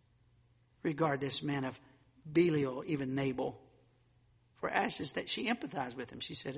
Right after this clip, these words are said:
"He, he is a rat. He's a rascal. I know, I'm married to him. For as his name is, so is he."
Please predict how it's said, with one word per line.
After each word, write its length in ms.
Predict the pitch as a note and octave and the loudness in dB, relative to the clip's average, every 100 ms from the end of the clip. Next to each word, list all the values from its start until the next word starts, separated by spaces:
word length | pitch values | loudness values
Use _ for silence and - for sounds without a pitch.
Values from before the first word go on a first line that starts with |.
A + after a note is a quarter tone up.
| - | -6
"He, 180 | C#3 D#3 | -6 -4
he 220 | F#3 E3+ | -4 -4
is 120 | G3+ | -4
a 60 | D3 | -4
rat. 360 | D3 E3 - - | -4 -4 -8 -10
He's 160 | C#3 D#3+ | -6 -4
a 80 | |
rascal. 420 | D3+ E3+ - - - - | -4 -4 -6 -12 -12 -6
I 80 | D3 | -2
know, 180 | F3 | -2
I'm 140 | D#3+ E3+ | -4 -4
married 240 | E3 D3+ | -4 -4
to 80 | D3 | -8
him. 80 | - - - - - - - - - _ _ _ | -14 -18 -20 -20 -20 -20 -20 -20 -20 _ _ _
For 140 | - | -4
as 280 | - D#3 D#3+ | 0 2 2
his 180 | F3 D3+ | 0 0
name 300 | E3 G3 G3+ | 2 2 2
is, 160 | G3 F3 | 2 2
so 260 | - G3 | 4 6
is 160 | G3 F#3+ | 4 2
he." 200 | G3+ | -4